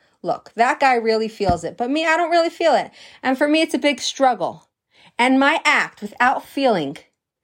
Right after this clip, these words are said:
is probably not worth that much, so why do it?" No, no, no, that's not true. Your act without feeling is worth just as much as the other person's act with feeling.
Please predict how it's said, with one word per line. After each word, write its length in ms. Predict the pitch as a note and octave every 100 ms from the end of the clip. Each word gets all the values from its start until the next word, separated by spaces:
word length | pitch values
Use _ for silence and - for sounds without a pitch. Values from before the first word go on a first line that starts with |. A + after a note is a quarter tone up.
| _ _ _
is 180 | B3 B3
probably 520 | - C4+ D4 D4 C#4+
not 240 | C4+ C4 A#3
worth 260 | A#3+ A#3+
that 300 | F#3+ G#3 G#3
much, 340 | E3+ - - -
so 180 | G3+
why 240 | F#3+ G3 G3
do 220 | G3+ F#3+
it?" 160 | A#2 - _ _ _ _ _ -
No, 140 | G3+
no, 220 | A3 G#3
no, 200 | A3 F3
that's 280 | D#3+ E3+ -
not 180 | F#3+ F#3+
true. 360 | - F3 D#3 _ _ _ - - _ -
Your 360 | G3+ C#4+ E4 C#4
act 300 | C#4+ D4 B3
without 460 | A#3+ A#3+ A#3+ C4
feeling 440 | - C4 C4+ C#4+ - _ _ _
is 180 | B3+ G#3+
worth 500 | A3 D4 D4+ - _
just 320 | C#4+ D#4 D4+ -
as 180 | D4 C4
much 220 | C#4+ C#4+
as 140 | C#4+
the 160 | B3 B3+
other 240 | B3+ C4+
person's 400 | C#4+ D4+ D4 C4+ -
act 300 | B3+ B3 -
with 280 | A#3+ C#4 C#4+
feeling. 500 | - B3+ G3 D3+